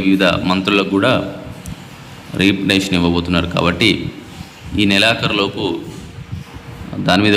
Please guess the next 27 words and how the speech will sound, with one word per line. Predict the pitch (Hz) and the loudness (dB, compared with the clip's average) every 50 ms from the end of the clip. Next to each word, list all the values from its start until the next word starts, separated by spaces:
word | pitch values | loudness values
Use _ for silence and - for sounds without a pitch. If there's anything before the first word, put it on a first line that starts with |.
| 98 | 4
కూడా | 101 98 95 95 | 4 4 4 4
ఏదో | 92 92 | 4 2
ఒక | 95 95 90 | 2 2 2
నిర్ణయం | 90 87 90 87 87 | 2 2 2 2 2
అయితే | 85 85 78 76 | 0 0 0 -2
వస్తుంది, | 80 - - - 82 82 85 - - - - - - - - - - - - - - - - - - 95 | -2 -2 -2 0 2 2 2 0 -2 -4 -8 -12 -14 -14 -14 -16 -16 -16 -18 -18 -18 -18 -18 -8 -6 -4
వస్తుందని | 90 - - 107 98 98 101 101 85 | -4 -2 0 2 4 4 4 4 2
ఆశిద్దాం. | 82 82 - 90 85 87 - - - - - - - - - - - - - - - - - - - - - - - - - 95 | 2 2 0 0 0 0 0 -2 -4 -6 -10 -12 -14 -14 -16 -16 -16 -18 -18 -18 -18 -18 -18 -18 -18 -18 -18 -18 -18 -6 -4 0
అది | 101 113 110 95 87 80 - - - - - - - - - - - - - - - - - - - - - 90 90 | 2 4 6 6 4 4 2 -2 -6 -8 -10 -12 -14 -14 -16 -18 -18 -18 -18 -16 -18 -18 -18 -18 -10 -6 -2 2 2
రాష్ట్ర | 90 98 104 - - - 123 101 92 95 | 4 2 2 0 0 0 2 4 4 4
ఆదాయం | 101 104 110 107 104 107 104 95 | 4 4 4 2 2 2 2 0
బట్టి | 92 - - 120 113 92 95 95 - 92 | 0 0 0 2 2 2 2 0 -2 -2
ఒక, | 92 - - - - - 90 | 0 0 0 0 -2 -4 -2
ఒక | 95 - 107 101 | -2 0 2 4
డీఏ | 113 110 110 104 98 | 4 6 6 4 4
విడుదలవుతుందా | 101 92 95 95 90 87 92 90 95 104 107 104 | 2 2 4 2 2 2 0 0 2 4 4 4
లేదా | 101 92 87 | 4 2 2
రెండు | 95 92 95 92 | 2 0 2 4
డీఏ | 95 92 92 92 90 | 4 4 4 4 2
విడుదలవుతుందని | 90 85 90 87 87 85 82 87 82 - - - - - | 2 2 2 2 2 0 0 -2 -4 -4 -6 -6 -8 -12
చెప్పలేము. | 87 82 - 87 82 - - - - | -12 -6 -4 -2 -2 -2 -2 -4 -6
కానీ | - - 117 117 92 - - - - - - - - - - - - - - | -4 -2 0 0 2 0 0 -2 -6 -10 -10 -10 -10 -12 -14 -10 -2 0 2
ఈ | 98 98 | 4 4
నెలాఖరులోపు | 95 95 104 110 113 110 113 104 107 101 101 104 98 - | 6 6 6 6 4 4 2 0 0 0 0 0 0 0
ఖచ్చితంగా | 92 - - - 104 104 104 95 90 - - - - - - - - - - - - - - - - - - - - - - - - - 101 | -2 -4 -2 -4 -2 0 2 2 2 2 0 -6 -10 -12 -14 -14 -16 -16 -16 -18 -18 -18 -16 -16 -16 -16 -16 -16 -16 -14 -14 -12 -6 -2 -2
ఉద్యోగులకు | 98 92 117 117 117 117 117 113 - - - | 0 2 4 4 6 6 4 4 2 0 2
సంబంధించి | 95 95 95 95 95 - - 98 | 4 6 6 6 4 4 2 2